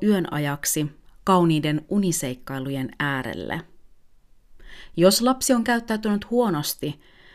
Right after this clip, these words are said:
avaa Uule hänen sänkynsä yllä toisen sateenvarjon. Sen sisältä ei paljastu hirvittäviä kuvia, kuten voisi ehkä ajatella, vaan varjon sisältä typötyhjä.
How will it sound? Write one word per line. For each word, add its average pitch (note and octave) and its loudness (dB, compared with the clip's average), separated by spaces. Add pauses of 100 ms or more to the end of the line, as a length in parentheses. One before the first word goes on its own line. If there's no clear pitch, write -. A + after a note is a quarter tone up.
(240)
avaa E3 4
Uule F#3+ 4
hänen E3+ 4
sänkynsä F#3 0
yllä F#3+ 2
toisen G#3+ -2
sateenvarjon. C3+ -6 (1080)
Sen A3+ 4
sisältä D4 0
ei B3 0
paljastu A#3 0 (100)
hirvittäviä E3+ -2 (120)
kuvia, D3+ 0 (360)
kuten E3+ 4
voisi E3 2
ehkä - -2
ajatella, E3 2 (760)
vaan B3 4
varjon C4 2
sisältä G#3+ 0 (400)
typötyhjä. - -4